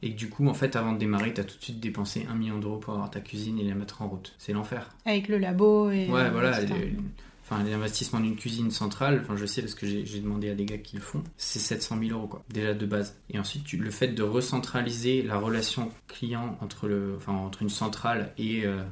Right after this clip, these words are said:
Speaker 1: et le client final fait que forcément, tu vas avoir des contraintes logistiques, des contraintes de scale qui vont être vraiment violentes et qui vont te coûter énormément d'argent. Et en fait, moi, je crois pour le coup que la décentralisation, ça va être vraiment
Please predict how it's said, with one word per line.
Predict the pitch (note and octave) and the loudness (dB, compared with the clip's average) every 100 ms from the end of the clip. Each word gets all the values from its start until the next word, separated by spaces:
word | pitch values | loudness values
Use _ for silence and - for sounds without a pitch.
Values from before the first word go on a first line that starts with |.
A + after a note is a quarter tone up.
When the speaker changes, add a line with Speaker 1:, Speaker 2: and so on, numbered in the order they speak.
| - | -6
Speaker 1:
et | G2 | -2
le | G#2 | -2
client | G#2 G#2 | 0 -2
final | G2+ G#2+ A2+ C#3 - - | 0 0 2 2 2 -6
fait | - B2+ | -2 -2
que | - | 0
forcément, | A2 A2+ A2+ A#2 | -4 -2 0 0
tu | - | 2
vas | G2+ | 2
avoir | G2 | 2
des | G2 | 0
contraintes | G#2+ G2+ G#2+ G#2 | -2 -2 -2 -2
logistiques, | G#2+ G#2 - A2+ A2 | -4 -4 -6 -6 -4
des | |
contraintes | G2+ G2+ G2+ G#2 | -4 -4 -2 -4
de | G#2 | -4
scale | - - A2+ | -4 -4 -4
qui | - | -4
vont | G2+ | -4
être | G2 | -4
vraiment | F#2+ G#2 G#2 | 0 0 2
violentes | G2+ G#2+ | 2 0
et | G2+ | -2
qui | |
vont | G2+ | -2
te | G2 | -4
coûter | - G2+ | -2 -2
énormément | G#2 G2+ G#2 G2+ | 0 0 0 0
d'argent. | F#2+ G2+ - - | -2 -4 -6 -10
Et | B2 | -8
en | G2 | -4
fait, | B2 A#2 | -2 -2
moi, | G#2+ | 0
je | G#2 | 0
crois | G2+ - A#2+ | -2 -4 -4
pour | - | -2
le | G#2 | -4
coup | G2+ C3 C3+ | -4 -4 -4
que | G#2 | -2
la | G2 | -2
décentralisation, | G2 A2 A2 A2 - G#2+ G#2 G#2 C3 | -2 -4 -4 -4 -4 -4 -4 -6 -8
ça | - | -6
va | F#2+ | -4
être | F#2+ G2 | -2 -4
vraiment | G#2 G#2 A2 A#2 | -2 -2 -2 -6